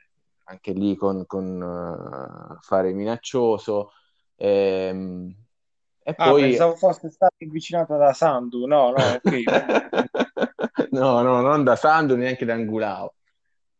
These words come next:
Speaker 1: Eh, e poi appunto diceva che, eh, questo presidente, che non è l'unico ad aver subito, oh, delle pressioni da parte di Fara diciotto, diceva, eh, ti ha tirato in ballo direttamente, di-, dicendo che appunto la tua squadra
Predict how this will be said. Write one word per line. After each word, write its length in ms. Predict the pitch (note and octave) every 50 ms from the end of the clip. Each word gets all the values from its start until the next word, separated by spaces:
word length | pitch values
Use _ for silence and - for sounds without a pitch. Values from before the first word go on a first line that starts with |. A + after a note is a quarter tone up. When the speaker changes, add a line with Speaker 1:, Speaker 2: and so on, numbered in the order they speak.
| _ _ _ _
Speaker 1:
Eh, 640 | - F#2+ B2 C3 B2+ B2+ B2 A#2+ A#2+ A#2 A#2+ A#2 -
e 120 | G3 -
poi 500 | - G3+ F3+ D#3+ C3 B2 A#2 A#2 A2+ A#2
appunto 380 | B2 B2 - - B2+ A2+ - A2
diceva 520 | A2+ B2 B2+ - D#3+ D#3 D3+ C#3 B2 A#2 -
che, 680 | - C3 C3 B2+ A#2+ A2+ A2 - A2+ A2+ G#2+ G#2+ G#2+ G#2+
eh, 40 | G#2+
questo 260 | B2 B2 - - A2
presidente, 680 | B2 C#3 C#3+ C#3+ F3+ D#3+ D3 C3+ B2+ A#2+ A2+ - A2+ G#2+
che 100 | - A#2
non 200 | A#2+ B2 C3 C3+
è 640 | C3+ B2+ A#2 A2+ A2 G#2+ G#2 G#2 G2+ G#2 G2+ G2+ G#2
l'unico 460 | A2 B2+ C#3+ C#3+ C3+ B2 A#2 - - G#2+
ad 80 | G2+
aver 240 | G#2+ G#2+ A2 G#2+ G#2+
subito, 840 | - - A#2 A2 A2 A#2 A#2+ A2+ G2+ _ - G2+ G2 F#2+ F#2+ F2+ _
oh, 240 | _ G2 F#2+ F#2 F#2
delle 260 | F#2+ G#2 G#2+ G#2+ G#2
pressioni 480 | _ - G#2 - - - B2+ G#2+ G2 F#2+
da 100 | G2 G2
parte 300 | - G#2 F#2+ - - G2+
di 80 | F#2+
Fara 200 | - - G2+ G#2+
diciotto, 500 | C3+ E3 E3+ - B2+ A2 F#2 - _ F2+
diceva, 460 | F2+ F#2+ - - A2+ G2+ F#2+ F#2 E2+ -
eh, 240 | - F#2 F2+ E2+ - - _
ti 100 | - G#2+
ha 240 | G#2+ G#2 G2 F#2+ E2+ - F#2+ - -
tirato 320 | A2 A2 A2 G2+ - A2
in 100 | A2 A2
ballo 260 | A#2 A2+ G#2 G2 F#2+
direttamente, 920 | F#2+ G2+ G2 G2 - - G2+ G#2+ A2 G#2+ G2 F2+ F2+ - - F#2 F2+ - _ _ _ _ _ _ _ _
di-, 240 | - - F#2+ F#2+ F#2 F2+
dicendo 400 | F#2 - B2+ A2 G#2+ G2+ G2+ G2
che 100 | - G2+
appunto 360 | G2+ - - A2 G2 - -
la 120 | F#2+ F#2+ G2
tua 120 | - G#2
squadra 760 | G#2 - - B2+ A#2 A2+ A2 G2+ F#2+ F#2+ F#2+ F#2 F#2 F#2